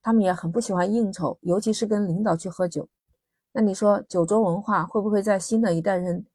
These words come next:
年轻人当中会越来越少呢？其实大家也不是不喜欢喝酒，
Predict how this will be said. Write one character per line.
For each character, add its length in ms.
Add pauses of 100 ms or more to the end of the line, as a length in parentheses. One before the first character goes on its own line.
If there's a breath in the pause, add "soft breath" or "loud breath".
(160)
年 220
轻 180
人 160
当 220
中 220
会 160
越 120
来 120
越 160
少 280
呢？ 200 (840)
其 140
实 100
大 160
家 120
也 160
不 120
是 120
不 100
喜 140
欢 140
喝 200
酒， 320